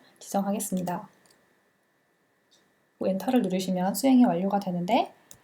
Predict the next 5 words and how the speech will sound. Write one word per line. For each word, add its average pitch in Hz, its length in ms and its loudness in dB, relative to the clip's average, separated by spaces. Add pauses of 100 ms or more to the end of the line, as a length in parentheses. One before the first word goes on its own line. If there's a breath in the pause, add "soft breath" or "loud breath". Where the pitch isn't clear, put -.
(120)
결과를 196 1080 2
모어로 190 400 4
한번 196 420 0
확인해 262 300 4
보겠습니다. 180 640 -6